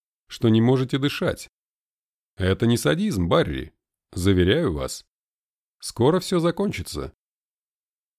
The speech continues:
Ничего не остаётся, кроме как лежать в полной темноте, наедине с безмолвным криком внутри себя и потоком мечущихся мыслей. Единственный звук, который Барри слышит,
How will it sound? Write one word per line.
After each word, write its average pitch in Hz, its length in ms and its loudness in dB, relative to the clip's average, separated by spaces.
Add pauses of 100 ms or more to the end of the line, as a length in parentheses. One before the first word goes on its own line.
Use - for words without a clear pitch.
(200)
Ничего 87 600 -8
не 87 140 -6
остаётся, 98 800 -8 (640)
кроме 85 280 -6
как 87 200 -10
лежать 92 320 -8
в - 60 -20
полной 104 320 -4
темноте, 101 680 -8 (760)
наедине 101 640 -2
с 87 80 -4
безмолвным 113 720 -2
криком 113 460 -4
внутри 110 340 -4
себя 107 560 -6 (640)
и - 80 -10
потоком - 600 -10
мечущихся 95 720 -6
мыслей. 82 520 -6 (1200)
Единственный 78 680 -6
звук, 82 320 -6
который 87 380 -8
Барри 80 380 -6
слышит, - 500 -8